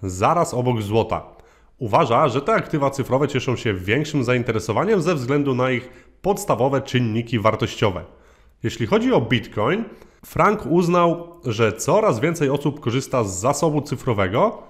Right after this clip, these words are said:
w kontynuacji wieloletniego trendu. I mówi, liczba portfeli ludzi, którzy korzystają z Bitcoina, rośnie w ciągu ostatnich trzech lat. Niezły, stabilny wzrost. Chociaż wielu w branży kryptowalut porównuje Bitcoina do złota, Holmes powiedział, że B T C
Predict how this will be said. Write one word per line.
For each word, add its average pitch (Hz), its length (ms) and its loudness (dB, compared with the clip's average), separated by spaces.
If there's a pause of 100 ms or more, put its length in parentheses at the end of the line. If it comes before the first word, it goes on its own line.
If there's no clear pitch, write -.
(160)
w - 100 -18
kontynuacji 151 800 4
wieloletniego 123 760 2
trendu. 107 400 2 (380)
I 175 100 2
mówi, 101 300 2 (200)
liczba 175 400 0
portfeli 139 720 0
ludzi, 113 540 0
którzy 107 300 -4
korzystają 156 560 0
z 110 80 -6
Bitcoina, 131 520 -2
rośnie 123 340 -2
w 117 60 -10
ciągu 117 360 -2
ostatnich 127 440 -2
trzech - 280 -4
lat. 131 340 -2 (180)
Niezły, 160 460 2 (180)
stabilny 113 540 2
wzrost. 101 520 -2 (460)
Chociaż 127 400 0
wielu 165 400 0
w 127 60 0
branży 131 300 2
kryptowalut 135 560 0
porównuje 120 460 0
Bitcoina 113 440 -2
do 110 100 -2
złota, 107 640 -2
Holmes 214 360 0
powiedział, 156 420 0
że 139 140 2
B 104 280 -2
T 185 140 0
C 156 320 -2